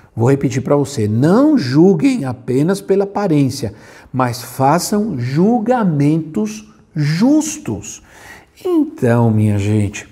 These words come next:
né? Ora, não devemos julgar segundo a aparência. Sabe por quê?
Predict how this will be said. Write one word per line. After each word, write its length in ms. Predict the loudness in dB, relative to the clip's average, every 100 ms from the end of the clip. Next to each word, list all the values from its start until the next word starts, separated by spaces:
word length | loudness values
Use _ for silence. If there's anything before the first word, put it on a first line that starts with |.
| -20 _ _
né? 340 | -2 0 0 -2 -14 -14
Ora, 480 | -2 2 2 -2 -8 -20 _ _ _ _ _ _ _ _
não 240 | -2 0 2
devemos 600 | 2 2 2 4 2 0
julgar 480 | -2 -4 -2 -2 -4
segundo 420 | -8 -4 -2 0
a 40 |
aparência. 600 | -2 -2 -2 -2 -4 -8 -10 -14
Sabe 240 | -6 -4 -4
por 180 | -6 -4
quê? 360 | 0 0 -2